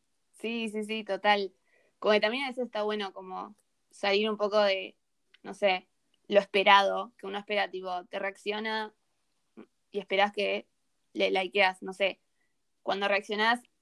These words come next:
y te sacan charla y vos decís, tipo, no, no lo esperabas, ¿entendés?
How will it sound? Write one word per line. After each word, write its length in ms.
y 460
te 100
sacan 260
charla 300
y 20
vos 160
decís, 120
tipo, 440
no, 120
no 160
lo 80
esperabas, 580
¿entendés? 580